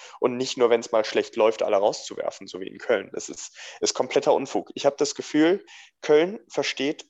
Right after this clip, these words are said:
also die Kölner Haie verstehen Sport einfach nicht. Nicht nur, nicht nur, dass sie Marketing nicht verstehen mit „Wir atmen Eishockey“, atmen als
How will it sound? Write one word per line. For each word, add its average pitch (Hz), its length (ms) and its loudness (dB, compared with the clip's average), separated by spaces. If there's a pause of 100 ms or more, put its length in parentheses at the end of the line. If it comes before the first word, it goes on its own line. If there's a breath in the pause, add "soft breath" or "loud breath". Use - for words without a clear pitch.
(100)
also 131 180 2
die - 280 -8
Kölner 156 340 4
Haie 139 200 6
verstehen 143 400 -4
Sport 165 460 0
einfach 101 380 -4
nicht. - 320 -14 (920)
Nicht 147 220 -4
nur, 147 140 6
nicht 139 180 -4
nur, 143 120 4
dass 131 160 2
sie 127 60 0
Marketing 139 460 -2
nicht 151 120 -12
verstehen 143 360 -2
mit 117 200 -6
„Wir 143 360 4
atmen 123 480 0
Eishockey“, 147 680 0 (300 loud breath)
atmen 139 580 4
als - 400 0